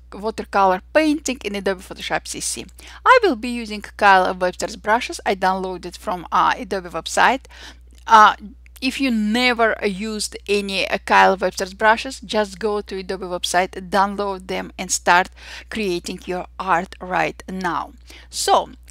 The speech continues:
let's jump. I have opened Adobe Photoshop C C. Also, I have opened my document. This document has three layers.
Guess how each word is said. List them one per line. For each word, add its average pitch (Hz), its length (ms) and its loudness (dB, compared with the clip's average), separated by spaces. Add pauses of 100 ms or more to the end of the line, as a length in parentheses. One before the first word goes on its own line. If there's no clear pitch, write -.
(100)
let's 226 360 2
jump. 185 360 -6 (240)
I 403 240 6
have 349 200 4
opened 214 320 -4
Adobe 196 240 -6
Photoshop - 440 -6
C 240 140 -10
C. - 220 -2
Also, 247 440 -2
I 208 100 0
have 196 260 -8
opened 196 320 -10
my 170 140 -2
document. - 520 -14 (380)
This 415 200 4
document 254 520 -2
has 202 240 4
three 208 280 -10
layers. 180 460 -4